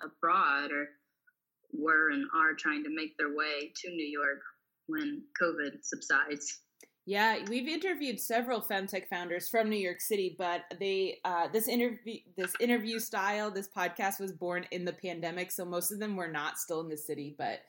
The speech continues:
Speaker 2: anyways, good to know that New York City is, uh, is, you know,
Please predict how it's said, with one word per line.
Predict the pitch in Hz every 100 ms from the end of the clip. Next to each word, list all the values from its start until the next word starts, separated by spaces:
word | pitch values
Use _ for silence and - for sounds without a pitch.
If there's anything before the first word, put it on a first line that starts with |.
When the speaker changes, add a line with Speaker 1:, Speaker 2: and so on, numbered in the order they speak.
| - _
Speaker 2:
anyways, | - 294 254 180 180
good | - 285 370
to | 440
know | 226 254 359 269 269
that | 233 202
New | 233
York | 247 240
City | - 240 254 233
is, | 214 190
uh, | 196 196 190 175 - _ _ _
is, | 202 196 180 - - _ - - _ _ -
you | 180
know, | 160 143